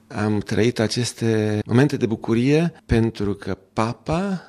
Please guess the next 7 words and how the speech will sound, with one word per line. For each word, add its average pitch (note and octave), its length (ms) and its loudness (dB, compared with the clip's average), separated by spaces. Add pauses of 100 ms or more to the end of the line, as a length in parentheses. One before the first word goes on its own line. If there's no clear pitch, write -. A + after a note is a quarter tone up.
(160)
prin A2 240 4
această G#2 960 -2
nouă G#2 720 2
creare F#2+ 680 -2
de F2+ 240 -4 (100)
cardinal G2+ 680 0 (100)
român, G#2+ 800 0